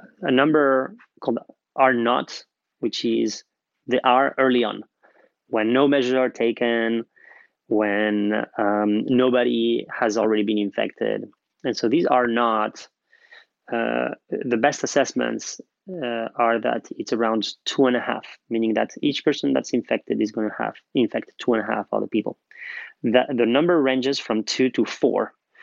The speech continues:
Uh, the calculation in China was that the R naught there was three point eight.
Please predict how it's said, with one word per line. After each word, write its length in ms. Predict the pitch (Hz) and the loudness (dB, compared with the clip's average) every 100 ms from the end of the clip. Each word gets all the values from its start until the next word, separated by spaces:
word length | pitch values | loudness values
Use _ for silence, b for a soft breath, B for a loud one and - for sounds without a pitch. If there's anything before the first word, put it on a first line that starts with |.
| B B _ - | B B _ -8
Uh, 440 | 107 104 107 107 165 156 110 | -4 0 0 -2 -4 -4 0
the 340 | 117 110 107 - | 2 4 2 2
calculation 760 | 131 - 135 120 123 113 110 | 2 4 0 0 -2 -2 -2
in 140 | 117 110 | -4 -2
China 560 | 139 143 127 113 110 - - | 0 2 0 -2 -6 -10 -6
was 260 | 110 101 | -4 -2
that 300 | 104 107 101 - _ _ _ _ _ - | 0 0 -2 -8 _ _ _ _ _ -4
the 180 | 110 110 | -2 2
R 160 | 117 | 2
naught 320 | 117 113 113 - | 2 0 -4 -8
there 360 | 101 110 104 101 | -4 0 0 0
was 200 | 101 - | -2 -4
three 220 | - - | -2 -2
point 260 | 110 101 - - | 0 -4 -6 -4
eight. 300 | 123 - | -4 -6